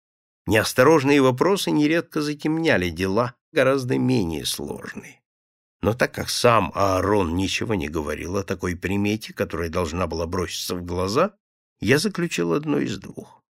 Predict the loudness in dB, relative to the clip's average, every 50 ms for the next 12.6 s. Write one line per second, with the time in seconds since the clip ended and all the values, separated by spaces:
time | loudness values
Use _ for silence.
0 | _ _ _ _ 0 2 4 4 4 4 4 4 2 0 0 -2 -2 -4 -2 -2
1 | 0 0 0 -2 -4 -2 0 0 0 0 -2 -6 -4 -4 -4 -2 0 2 2 2
2 | 2 0 -2 -2 0 0 0 2 2 0 -2 -4 _ _ _ _ _ _ _ _
3 | _ _ _ _ _ _ _ _ _ _ _ _ -4 0 2 4 4 4 4 2
4 | 2 0 0 0 2 4 6 6 6 6 6 6 6 6 6 6 4 4 4 2
5 | 2 2 4 2 2 4 4 4 2 2 0 0 -2 -2 -2 -4 -2 -4 -4 -4
6 | -6 -8 -10 -10 -8 -8 -8 -8 -10 -14 -20 _ _ _ _ _ _ _ _ _
7 | _ _ _ _ _ _ _ _ _ _ _ _ -2 0 0 2 2 2 2 2
8 | 0 -2 0 0 0 0 2 2 2 2 2 -2 -4 -4 -4 -4 -4 -2 -2 -4
9 | -2 -2 -4 -2 -2 -4 -6 -4 -2 0 0 0 0 0 -2 -4 -6 -6 -6 -8
10 | -8 -6 -4 -2 0 0 0 0 0 0 0 0 0 0 0 -2 -2 -2 -2 0
11 | -2 -2 -2 -4 -6 -6 -4 -2 0 0 0 0 -2 -4 -4 -8 -10 -10 -10 -8
12 | -8 -8 -6 -2 -2 0 0 0 0 -2 -4